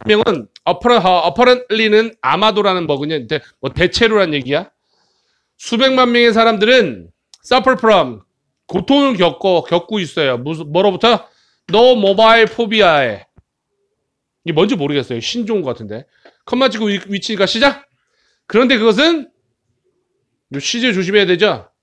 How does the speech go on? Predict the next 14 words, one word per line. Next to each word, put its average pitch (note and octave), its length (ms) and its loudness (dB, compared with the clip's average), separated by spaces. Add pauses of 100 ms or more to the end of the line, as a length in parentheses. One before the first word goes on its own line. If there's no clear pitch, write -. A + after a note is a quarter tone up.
(180)
그런데 G#3+ 260 0
그것이 G3 280 -4
남한테 F3+ 360 0
준 F#3 240 -4
게 G3+ 80 2
아니라 G3+ 420 2 (840)
그것이 G3 500 0
포비아라는 C#4 600 2
그 F3+ 80 0
단어가 E3 560 -2 (140)
주어진 D#3+ 600 0
거지. B2+ 480 -6 (600)
주어졌어. D3+ 760 -4 (920)
이름으로. E3 640 -2